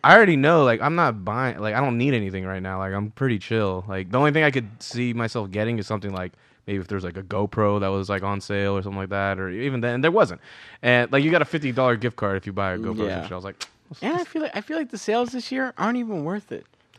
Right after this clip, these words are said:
Speaker 2: I feel
Speaker 1: Well,
Speaker 2: like
Speaker 1: the
Speaker 2: a lot of
Speaker 1: sales,
Speaker 2: these
Speaker 1: the sales are, like, all week, all month long, right?
Speaker 2: Yeah, or they're online too. But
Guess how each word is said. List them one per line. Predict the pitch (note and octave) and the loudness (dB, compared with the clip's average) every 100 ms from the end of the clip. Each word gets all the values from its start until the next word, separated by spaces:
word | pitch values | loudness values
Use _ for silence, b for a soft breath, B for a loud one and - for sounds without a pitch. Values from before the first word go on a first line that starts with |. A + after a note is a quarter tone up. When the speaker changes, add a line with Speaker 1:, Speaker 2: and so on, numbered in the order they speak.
| - | -6
Speaker 2:
I | D#3 | -2
feel | D#3+ | 4
Speaker 1:
Well, | F#3 | 4
Speaker 2:
like | |
Speaker 1:
the | F#3 | 6
Speaker 2:
a | |
lot | F#3 | 6
of | |
Speaker 1:
sales, | A3 A#3+ A3 G3 | 8 8 8 4
Speaker 2:
these | F3 D#3+ - | -4 -12 -12
Speaker 1:
the | E3+ | -8
sales | E3+ G3+ G#3 F#3 | -4 2 2 4
are, | F3+ | 4
like, | E3 | 6
all | D#3 D#3+ | 8 8
week, | D#3+ D#3 - | 8 4 4
all | C3 | 4
month | D3 D3 C#3+ | 6 4 4
long, | C#3 C3+ G2 F#2 | 2 0 0 -2
right? | G2 A#2+ | 0 0
Speaker 2:
Yeah, | B3+ C4+ B2+ | 0 0 0
or | C#3 F#3+ E3+ | 0 0 0
they're | E3+ | 0
online | G#3 G#3 F#3 A3+ G#3+ | 0 0 -2 -2 -2
too. | E3 A3 F3+ | -2 -4 -2
But | B2 | -4